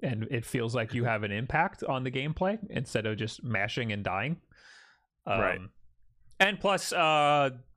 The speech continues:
Speaker 1: uh, the, the, the pixel art's really nice, and the animation is very
Speaker 2: Yeah.
Speaker 1: cute. And there's all these, like, little Easter eggs going on, stu-, stuff going on while you're playing the game. It's really cool.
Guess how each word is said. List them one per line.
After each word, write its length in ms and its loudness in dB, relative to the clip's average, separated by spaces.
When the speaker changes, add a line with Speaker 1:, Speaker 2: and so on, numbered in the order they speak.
Speaker 1:
uh, 380 2
the, 200 -2
the, 180 -2
the 120 -4
pixel 280 -4
art's 200 -4
really 160 -6
nice, 220 -6
and 100 -4
the 80 0
animation 400 -4
is 120 -6
very 280 -4
Speaker 2:
Yeah. 100 -6
Speaker 1:
cute. 260 -6
And 140 -4
there's 140 -2
all 240 -2
these, 220 -4
like, 180 -2
little 200 -4
Easter 300 -4
eggs 320 -8
going 240 -2
on, 260 -6
stu-, 300 -4
stuff 320 0
going 260 2
on 200 0
while 140 2
you're 60 0
playing 220 -4
the 60 -4
game. 180 -4
It's 100 -8
really 180 -4
cool. 160 -6